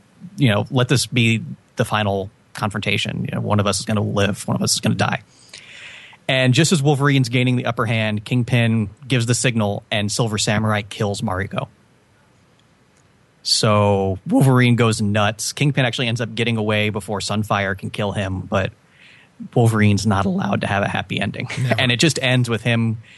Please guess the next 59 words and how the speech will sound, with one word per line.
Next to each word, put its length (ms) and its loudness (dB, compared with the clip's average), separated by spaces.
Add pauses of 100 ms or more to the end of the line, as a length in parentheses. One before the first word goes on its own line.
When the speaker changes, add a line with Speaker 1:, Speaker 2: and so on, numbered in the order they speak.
(140)
Speaker 1:
getting 240 0
back 260 -2
to 80 -2
the 140 -4
X-Mansion 580 -8
and 180 -10
Kitty, 340 -6 (320)
you 120 -8
know, 100 -6
saying, 240 -2
"Oh 140 6
my 100 6
God, 180 4
what 80 4
are 40 2
you 80 2
doing 180 6
back?" 320 0
And 100 -6
he's, 300 -8
he's 180 -6
just 200 -6
like, 180 -4 (680)
he 100 2
doesn't 200 4
want 160 4
anything 220 0
to 60 -6
do 160 -6
with 140 -10
it. 140 -8
It 80 -2
was 140 2
a 40 -4
cool 400 2
follow-up 560 0
to 80 -10
that 200 -4
story. 400 -2 (380)
Speaker 2:
Hmm. 160 0 (340)
Cool. 260 -8 (420)
All 60 -4
right. 120 -6
Yeah, 220 2
some 240 2
of 60 0
the 80 0
follow-ups 720 0
are, 220 -2
are, 220 -8
are 100 -8
fun. 460 -6
Like, 140 -8
that's 180 0
what 100 0
we're 120 0
seeing 280 -2
with 160 -6
the, 220 -8